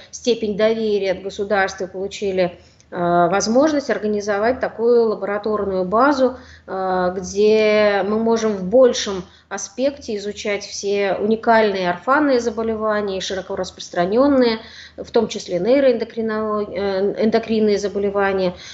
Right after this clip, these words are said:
Э, мы практикуем и полногеномное секвенирование для того, чтобы, э, при желании родителей, если у них есть подозрения какие-то, э, мы можем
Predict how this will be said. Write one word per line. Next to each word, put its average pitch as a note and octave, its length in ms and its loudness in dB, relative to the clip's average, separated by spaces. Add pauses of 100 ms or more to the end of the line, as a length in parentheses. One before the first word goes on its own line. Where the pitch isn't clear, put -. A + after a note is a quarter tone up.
(180)
Э, F3 340 4
мы A#3 120 4
практикуем A3 800 2
и F#3 60 -2
полногеномное G3+ 800 0
секвенирование A#3+ 880 2
для A3 140 -4
того, A3+ 300 0
чтобы, G#3 400 -2 (360)
э, F#3+ 400 2
при A3 260 2
желании G3+ 520 2
родителей, G#3 680 0
если G3 240 -6
у - 20 -4
них G3 200 -4
есть F#3 200 -4
подозрения G3+ 640 2
какие-то, G3+ 640 -4 (340)
э, F3 260 0
мы A3+ 220 2
можем G#3+ 520 0